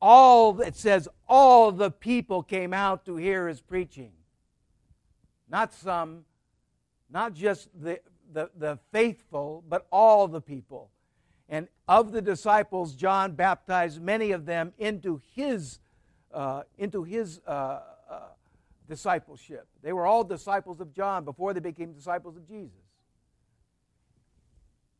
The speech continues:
And then John, in his humility, steps back and allows the Lord of glory to take his rightful place, being called certainly the forerunner.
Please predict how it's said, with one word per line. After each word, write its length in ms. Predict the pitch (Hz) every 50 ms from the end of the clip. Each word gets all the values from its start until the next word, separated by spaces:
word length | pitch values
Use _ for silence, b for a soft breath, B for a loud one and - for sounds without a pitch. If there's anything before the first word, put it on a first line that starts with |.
| _ _ _ _
And 100 | - 131
then 140 | 139 143 143
John, 500 | 131 139 190 202 208 214 214 214 214 208
in 140 | 196 175 170
his 120 | 170 156
humility, 760 | - - 160 165 214 233 226 214 - _ 208 202 202 196 185 165
steps 420 | - - _ 202 190 180 _ -
back 420 | _ - 180 196 190 151 135 120 _ _ _ _ _ _ _ _ _ _ _ _ _ _ _ _ _ _ _ _ _ _ _ _ _ _ _ _ _ _ _
and 120 | 139 143
allows 480 | 139 139 170 196 208 208 208 208 175 160
the 40 | 185
Lord 460 | 180 185 202 208 214 208 214 202 202 -
of 160 | - 160 156 156
glory 600 | 202 220 233 233 226 214 196 180 165 147 123 - _ _ _ _ _ _ _ _ _ _
to 80 | 175 156
take 240 | - 196 208 202
his 160 | 190 175 147 151
rightful 460 | 165 185 208 208 - _ _ 180 165
place, 440 | _ _ 190 208 196 180 160 139 -
being 280 | _ - 165 170 160
called 440 | 139 _ 170 185 185 180 180 165 131
certainly 460 | - - 208 202 202 - 165 156 156
the 100 | 143 147
forerunner. 680 | 127 _ 196 202 202 185 175 160 156 143 127 117 107 95